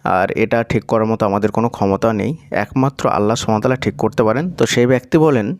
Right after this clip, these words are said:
যে, "তখন আমার পায়ের তলা থেকে মাটি সরে যাচ্ছিল, আমি কি করব, কোথায় যাব, কিছু ঠিক পাচ্ছিলাম না। আর যেহেতু সেই সময়টা ছিল রাত্রি বারোটা, সাড়ে বারোটা এরকম সময়, তাই সেই সময় আসলে কিছু করার নেই।"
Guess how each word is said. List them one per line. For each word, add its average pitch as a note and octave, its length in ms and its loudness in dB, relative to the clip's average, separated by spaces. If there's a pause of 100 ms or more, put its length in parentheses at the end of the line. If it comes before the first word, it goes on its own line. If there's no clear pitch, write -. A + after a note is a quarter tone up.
যে, B2 120 0
"তখন A#2+ 380 0
আমার A#2 240 2
পায়ের G#2 300 0 (100)
তলা G#2+ 200 2
থেকে C3 200 -2
মাটি G#2+ 340 0
সরে F2 300 0
যাচ্ছিল, D2+ 460 -2 (360)
আমি G2 200 -2
কি A#2 240 0
করব, G#2+ 360 2
কোথায় G#2+ 360 0
যাব, A2 180 2
কিছু A#2 280 -2
ঠিক - 220 -4
পাচ্ছিলাম D2+ 460 -2
না। B1 220 -6 (100)
আর F#2+ 80 0
যেহেতু G#2+ 340 2
সেই A#2 180 2
সময়টা A2 400 0
ছিল G2+ 300 2 (180)
রাত্রি A2 520 0
বারোটা, F#2 400 2
সাড়ে G#2 240 0
বারোটা G2 340 2
এরকম G2 340 2
সময়, F2+ 420 -2 (220)
তাই F#2 140 2
সেই A#2+ 240 0
সময় A2 340 0
আসলে C3 400 0
কিছু C3+ 240 -2
করার F2 300 -2
নেই।" C2 300 -6